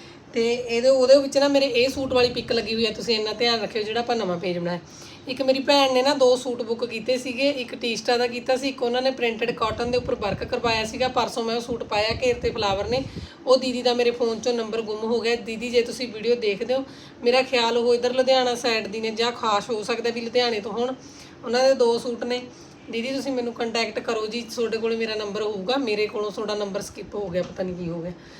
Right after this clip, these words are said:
ਚਲੋ ਜੀ, ਹੁਣ ਆਪਾਂ ਤੁਹਾਨੂੰ ਸੂਟ ਦਿਖਾਉਣੇ ਸ਼ੁਰੂ ਕਰਦੇ ਹਾਂ। ਤੇ ਦੂਸਰਾ ਚੈਨਲ ਹੈਗਾ ਆਪਣਾ ਰਾਜਵਿੰਦਰ ਬਲੌਗ, ਜਿੱਥੇ ਆਪਾਂ ਡੇਲੀ ਬਲੌਗ ਦੀ ਵੀਡੀਓ ਅਪਲੋਡ ਕਰਦੇ ਹਾਂ, ਤੇ ਇਸ ਚੈਨਲ 'ਤੇ ਸੂਟਾਂ ਦੀ। ਲਓ ਜੀ, ਸਭ ਤੋਂ ਪਹਿਲਾਂ ਆਪਾਂ ਤੁਹਾਨੂੰ ਆਪਣਾ ਸੁਪਰ ਹਿੱਟ ਡਿਜ਼ਾਈਨ ਦਿਖਾਉਂਦੇ ਹਾਂ।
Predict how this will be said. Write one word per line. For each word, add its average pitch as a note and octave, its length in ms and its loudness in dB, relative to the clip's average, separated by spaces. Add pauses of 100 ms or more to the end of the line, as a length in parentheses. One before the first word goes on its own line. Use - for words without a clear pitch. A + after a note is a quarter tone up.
(340)
ਚਲੋ B3+ 220 4
ਜੀ, C4 120 -2
ਹੁਣ C4 120 0
ਆਪਾਂ B3 160 -2
ਤੁਹਾਨੂੰ B3+ 240 -2
ਸੂਟ A#3 240 -6
ਦਿਖਾਉਣੇ B3+ 320 -2
ਸ਼ੁਰੂ F3+ 260 -6
ਕਰਦੇ F3+ 340 -4
ਹਾਂ। - 160 -16
ਤੇ A3+ 80 -2
ਦੂਸਰਾ A#3 340 0
ਚੈਨਲ A#3+ 300 2
ਹੈਗਾ A3+ 200 4
ਆਪਣਾ A#3+ 240 2
ਰਾਜਵਿੰਦਰ G#3 420 0
ਬਲੌਗ, F#3+ 400 2
ਜਿੱਥੇ G#3+ 280 -2
ਆਪਾਂ A3 160 -2
ਡੇਲੀ G3 260 -2
ਬਲੌਗ F#3+ 280 -2
ਦੀ F#3 120 -6
ਵੀਡੀਓ A3 280 0
ਅਪਲੋਡ A#3+ 260 0
ਕਰਦੇ A#3+ 300 2
ਹਾਂ, D4+ 100 0 (1120)
ਤੇ A3 60 -4
ਇਸ G#3+ 220 -8
ਚੈਨਲ F#3+ 280 -2
'ਤੇ A#3+ 120 -4
ਸੂਟਾਂ F3 360 -8
ਦੀ। D3+ 120 -10 (440)
ਲਓ B3 200 2
ਜੀ, F#3+ 140 -6
ਸਭ A3+ 200 0
ਤੋਂ C4 160 2
ਪਹਿਲਾਂ B3+ 260 0
ਆਪਾਂ B3 180 -2
ਤੁਹਾਨੂੰ B3 280 0
ਆਪਣਾ A#3+ 220 -2
ਸੁਪਰ A#3+ 320 -4
ਹਿੱਟ A3+ 240 -2
ਡਿਜ਼ਾਈਨ G3 320 -2
ਦਿਖਾਉਂਦੇ G3+ 360 -4
ਹਾਂ। D#3+ 100 -6